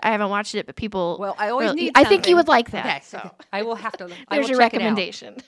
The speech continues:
Speaker 1: I think it's on Netflix. I'm not sure. What's your hidden talent? Something you're good at that people don't know.
Speaker 2: I asked Chris about this too, 'cause I was like, "I, do I have a hidden talent?"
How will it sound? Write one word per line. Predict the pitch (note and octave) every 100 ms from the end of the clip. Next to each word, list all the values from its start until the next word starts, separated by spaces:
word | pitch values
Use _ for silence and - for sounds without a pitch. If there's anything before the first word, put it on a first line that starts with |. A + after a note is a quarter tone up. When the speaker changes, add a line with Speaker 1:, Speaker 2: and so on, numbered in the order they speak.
| -
Speaker 1:
I | C4+
think | G4+ G4
it's | -
on | D#3+
Netflix. | G#2 - - -
I'm | G#3+
not | -
sure. | - - _ _ _ _ _
What's | F#4+
your | G4
hidden | E4 C#4 A#3+
talent? | D#3+ D3+ - - _
Something | - C4+ B3
you're | G#3+
good | G#3 G#3
at | D3+ -
that | -
people | A3+ -
don't | D#3 -
know. | B2+ - _ _ _
Speaker 2:
I | C4+ F#4 F#4 -
asked | B3 A#3
Chris | - G#3
about | - F3
this | F3+ E3
too, | _ F3+
'cause | D#3 F3+ -
I | G3+
was | G#3+ G#3
like, | F3 - _ _
"I, | A#3 C#4 -
do | C#4+
I | A4 -
have | G3 C#4+
a |
hidden | F#4 G#4 A4
talent?" | G#4+ G#4+